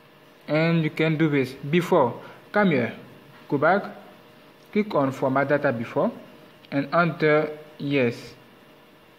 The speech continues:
Okay. One, two, three, four, five, eh, what a few minutes. Few minutes, a few minutes. Okay.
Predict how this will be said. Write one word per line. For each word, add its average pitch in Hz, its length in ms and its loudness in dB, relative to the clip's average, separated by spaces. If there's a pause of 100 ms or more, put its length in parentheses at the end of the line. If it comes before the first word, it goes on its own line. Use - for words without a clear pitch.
(920)
Okay. 123 480 -4 (1400)
One, 151 300 -2
two, 185 280 2
three, 202 140 2
four, 190 240 0
five, 190 360 -2 (120)
eh, 233 180 -4 (400)
what 170 240 -4
a 135 80 -4
few 185 160 -6
minutes. 139 360 -2 (1040)
Few 202 180 4
minutes, 226 260 6
a 170 80 2
few 196 160 0
minutes. 196 320 2 (300)
Okay. 180 640 2